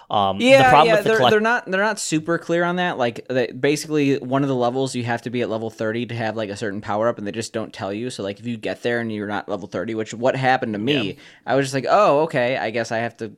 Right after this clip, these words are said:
Speaker 2: completely do this level over again after, like, grinding out some shit." But at the same time, like, I feel like the way I played this game, where, like, I wasn't trying to collect every little thing, actually, like,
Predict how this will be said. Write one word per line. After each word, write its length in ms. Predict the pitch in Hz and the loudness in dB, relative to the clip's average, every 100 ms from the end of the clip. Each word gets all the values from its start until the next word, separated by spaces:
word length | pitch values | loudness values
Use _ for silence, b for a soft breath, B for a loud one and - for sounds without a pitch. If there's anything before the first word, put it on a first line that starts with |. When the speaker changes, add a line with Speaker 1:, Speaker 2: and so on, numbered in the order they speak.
| - | -16
Speaker 2:
completely 600 | 120 - 139 127 135 120 | -16 -10 -8 -6 -4 -2
do 160 | 127 | -2
this 200 | 120 117 | -4 -2
level 220 | 120 120 | -2 0
over 200 | 117 127 | -2 -2
again 220 | 123 113 110 | -2 -2 -2
after, 320 | 95 104 113 | -4 -4 -4
like, 240 | 104 101 b b - | -4 -6 b b -12
grinding 540 | 117 117 117 123 123 104 | -6 0 0 0 -2 0
out 240 | 120 135 | -2 -2
some 160 | 120 104 | -8 -8
shit." 320 | 113 110 - B B - | -6 -6 -8 B B 0
But 120 | 254 | 0
at 80 | 262 | 0
the 80 | |
same 260 | 226 277 262 | 2 2 2
time, 300 | 240 208 208 | 0 0 0
like, 160 | 175 - | 0 0
I 100 | 160 | -2
feel 260 | 196 220 | 0 0
like 280 | 220 175 156 | 2 0 -2
the 100 | 147 | -2
way 260 | 139 139 147 | 2 2 2
I 220 | 104 127 | 2 0
played 280 | 123 127 123 | -2 -4 -2
this 160 | 123 113 | -4 -4
game, 460 | 110 113 127 131 | -4 -4 -4 -4
where, 160 | 113 113 | 0 0
like, 160 | 113 | 0
I 160 | - 120 | 0 0
wasn't 280 | 131 139 127 | 0 -2 -2
trying 220 | 131 127 | 0 0
to 60 | 123 | -2
collect 320 | 131 127 - | -2 -2 -2
every 280 | 120 120 135 | -2 0 0
little 260 | 127 123 117 | 0 -2 -4
thing, 380 | 113 113 127 139 B B _ | -4 -4 -4 -10 B B _
actually, 460 | 165 180 - 175 170 | 2 2 0 -2 0
like, 260 | 147 131 | 0 -2